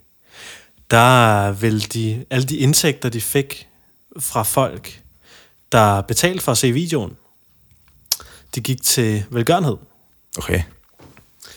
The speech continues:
Speaker 1: Nej, hvad er det? Jo, de første fire dage efter release, så giver de pengene til charity, der giver vegansk mad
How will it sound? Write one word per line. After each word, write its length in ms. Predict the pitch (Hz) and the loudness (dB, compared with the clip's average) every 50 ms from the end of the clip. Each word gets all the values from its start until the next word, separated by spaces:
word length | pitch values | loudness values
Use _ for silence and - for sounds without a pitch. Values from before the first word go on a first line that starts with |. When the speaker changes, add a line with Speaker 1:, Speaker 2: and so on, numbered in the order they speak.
| - - - _ _ | -20 -20 -20 _ _
Speaker 1:
Nej, 100 | 123 123 | 2 4
hvad 140 | 123 165 156 | 6 6 6
er 40 | 127 | 4
det? 80 | 135 | 4
Jo, 180 | 131 143 175 - - - _ - - - | 4 2 2 2 0 -8 _ -16 -8 -6
de 60 | 160 | -2
første 280 | 143 185 196 190 - 202 | 2 2 2 2 0 -2
fire 240 | - - 185 185 175 | -2 0 2 2 4
dage 280 | 143 135 143 160 165 - | 4 2 2 0 -2 -2
efter 520 | 143 135 139 - - - 160 143 131 123 120 - _ _ _ _ _ _ _ _ _ _ _ - | -2 -2 -2 -2 -2 0 2 2 2 2 0 -4 _ _ _ _ _ _ _ _ _ _ _ 0
release, 600 | 131 123 117 117 117 131 147 - - - - - _ _ _ - - - - _ _ _ | 2 2 2 2 0 0 -2 -4 -6 -8 -12 -16 _ _ _ -20 -20 -20 -20 _ _ _
så 160 | - - - | -4 -4 -4
giver 320 | 135 - 147 143 139 127 131 | -4 -2 -2 -2 -2 -2 -6
de 720 | 135 - 143 127 123 117 110 107 104 101 101 101 95 95 - _ - | -6 -2 -2 0 0 0 -2 -2 -2 -4 -4 -6 -8 -12 -14 _ -4
pengene 340 | - 123 107 113 120 127 127 | -2 0 0 2 0 0 0
til 460 | - - - - 113 101 98 95 95 - _ _ _ - _ - | -2 -4 -2 -2 -2 -2 -4 -4 -8 -10 _ _ _ -20 _ -6
charity, 360 | - - 110 117 143 151 143 135 - | -2 0 2 2 2 0 -2 -2 -2
der 180 | - 113 104 101 | -2 -2 -2 -4
giver 340 | - - - 113 107 101 101 | -6 -6 -6 -4 -4 -4 -2
vegansk 540 | 98 110 107 143 139 151 156 - - - | -4 -2 -2 -2 -4 -4 -6 -8 -6 -4
mad 220 | 110 101 104 123 | -2 -2 0 -2